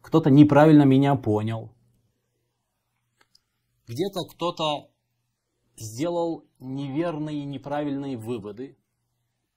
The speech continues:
Я отчетливо и ясно вижу, что мой критик просто меня не понял. Это я привожу в качестве примера.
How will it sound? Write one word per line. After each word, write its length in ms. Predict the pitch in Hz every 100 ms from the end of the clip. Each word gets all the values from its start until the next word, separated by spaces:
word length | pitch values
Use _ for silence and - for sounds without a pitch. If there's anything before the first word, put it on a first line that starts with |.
| _ _ _ _ _ _ _ _ -
Я 240 | 120 139
отчетливо 640 | 110 - - 170 127 110
и 140 | 92 120
ясно 420 | 139 139 - 104
вижу, 360 | 117 202 185 165
что 480 | - 135 123 117 _ _ _
мой 240 | 123 143
критик 500 | 120 120 160 180 196
просто 320 | - 123 - 131
меня 240 | 131 135
не 100 | 151
понял. 460 | 160 214 131 - _ _ _ _ _ _ _ _ _ _ -
Это 220 | 214 196
я 60 | 175
привожу 340 | 139 127 139
в 80 | 170
качестве 320 | - 147 131
примера. 440 | 117 117 101 -